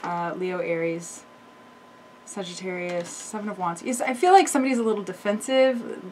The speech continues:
I don't know. They may have come out of some sort of a situation. I think I said, um, yeah, they were exploited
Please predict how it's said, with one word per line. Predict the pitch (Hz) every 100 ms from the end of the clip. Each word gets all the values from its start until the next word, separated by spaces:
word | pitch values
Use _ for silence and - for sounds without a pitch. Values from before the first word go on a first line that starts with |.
| - - - -
I |
don't | 226 220
know. | 196
They |
may | 214 302
have | 339 - -
come | - 240
out | - 202 196
of | 185 175
some | - 214 202
sort | 208 196
of | 180
a | 175 170
situation. | 220 - 180 180 190 - 226 233 240 - - - - - -
I |
think | 277 277
I | 208
said, | - 214 196 185 175 - -
um, | 185 185 175 170 156 156 165 175 - - - - - - - - - - - - - - - - - - -
yeah, | 247 240
they | 226
were | 240
exploited | 226 - - 220 214 185 - -